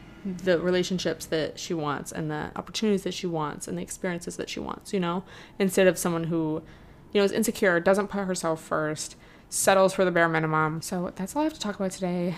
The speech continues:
<laughs> These sirens, y'all, are not it. They keep going off every two seconds. Something must be happening outside. I mean, let's pray for them, y'all, but can y'all let me record a Celebrate podcast? Let me know what you want me to talk about next week. Don't forget to follow my podcast I G at Celebrate Podcast,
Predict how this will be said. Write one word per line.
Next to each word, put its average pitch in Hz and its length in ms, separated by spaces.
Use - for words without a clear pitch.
<laughs> - 1120
These 214 160
sirens, 226 460
y'all, 233 340
are 190 140
not 175 360
it. 175 220
They 190 80
keep 190 180
going 202 180
off 185 160
every 185 160
two 190 80
seconds. 180 260
Something 269 380
must 185 220
be 202 80
happening 190 320
outside. 180 560
I 185 80
mean, 185 120
let's 170 180
pray 180 200
for 175 120
them, 160 180
y'all, 156 240
but 165 260
can 185 240
y'all 190 200
let 208 180
me 208 160
record 190 420
a 196 80
Celebrate - 500
podcast? - 400
Let 202 160
me 226 60
know 247 160
what 208 140
you 202 60
want 196 140
me 196 40
to 190 60
talk 180 140
about 170 180
next 247 240
week. 294 380
Don't 196 100
forget 214 160
to 208 60
follow 202 240
my 196 100
podcast 190 500
I 180 120
G 175 240
at - 180
Celebrate 175 300
Podcast, 175 460